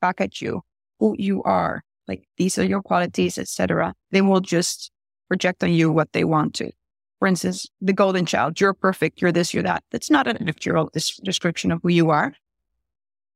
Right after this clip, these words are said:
So we need to understand who we are, especially hearing from narcissistic parents. That's a whole journey.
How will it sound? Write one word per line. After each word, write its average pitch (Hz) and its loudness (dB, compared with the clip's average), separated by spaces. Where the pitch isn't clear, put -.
So - 0
we 226 6
need 220 6
to 262 -2
understand 220 2
who 175 -12
we 240 2
are, 185 0
especially 180 -2
hearing 170 2
from 185 -2
narcissistic 185 0
parents. - -4
That's - -6
a 165 -4
whole 196 2
journey. 180 0